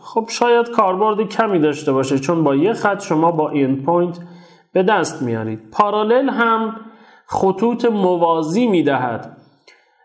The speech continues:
البته اون هم با فرمان آفست خیلی راحت قابل تهیه است، اما من پارالل رو یه بار بهتون توضیح می‌دم. اینجا یه خط کج دارم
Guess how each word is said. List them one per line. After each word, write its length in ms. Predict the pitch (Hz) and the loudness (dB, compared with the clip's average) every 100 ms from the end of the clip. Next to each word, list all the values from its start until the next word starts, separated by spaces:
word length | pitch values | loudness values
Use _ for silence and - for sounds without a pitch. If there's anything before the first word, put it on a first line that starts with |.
| _ - | _ -2
البته 400 | 190 214 220 220 | 0 2 2 2
اون 160 | 269 247 | 2 4
هم 200 | 233 220 | 2 2
با 500 | 196 185 151 - - | 2 0 -2 -10 -16
فرمان 520 | - 185 165 160 160 | -2 0 2 2 2
آفست 720 | 165 156 156 - 208 226 226 - - - - | 2 2 2 -2 0 0 0 -12 -16 -20 -16
خیلی 300 | - 202 196 | -2 2 2
راحت 480 | 185 156 156 190 190 | 2 2 2 0 0
قابل 600 | - 143 139 139 139 - - - - _ _ _ _ | -2 0 2 2 0 -4 -12 -16 -20 _ _ _ _
تهیه 460 | - 165 156 160 202 | -2 0 0 2 2
است، 420 | 143 - - - | 0 -4 -10 0
اما 220 | 233 247 | 2 2
من 220 | 233 233 | 2 0
پارالل 500 | 233 214 185 175 185 | 2 0 2 0 2
رو 80 | 185 | 2
یه 100 | 175 | 2
بار 200 | 160 156 | 2 0
بهتون 440 | 135 127 123 127 117 | 2 0 -2 -6 -6
توضیح 360 | 107 92 - | -8 -8 -16
می‌دم. 260 | _ _ _ _ _ _ _ _ _ - | _ _ _ _ _ _ _ _ _ -2
اینجا 280 | 202 220 233 | 0 4 4
یه 140 | 240 | 4
خط 400 | 240 220 220 220 | 0 0 0 -2
کج 500 | 226 - 190 175 165 | -4 0 0 0 0
دارم 480 | 135 123 117 117 - | 0 0 -2 -4 -12